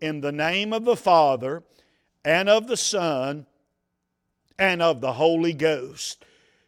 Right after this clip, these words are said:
teaching them to observe all things whatsoever I have commanded you, and lo, I am with you alway,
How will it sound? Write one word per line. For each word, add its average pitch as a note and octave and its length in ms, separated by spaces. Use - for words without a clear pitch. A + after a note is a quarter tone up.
teaching A3+ 720
them C3 540
to G3 260
observe D3 840
all G3 420
things F3 800
whatsoever D#3 1120
I F#3 200
have E3+ 280
commanded E3+ 800
you, A#2+ 420
and F3+ 300
lo, F3+ 960
I D#3+ 240
am D3+ 260
with A#3 320
you F#3 420
alway, C#3+ 920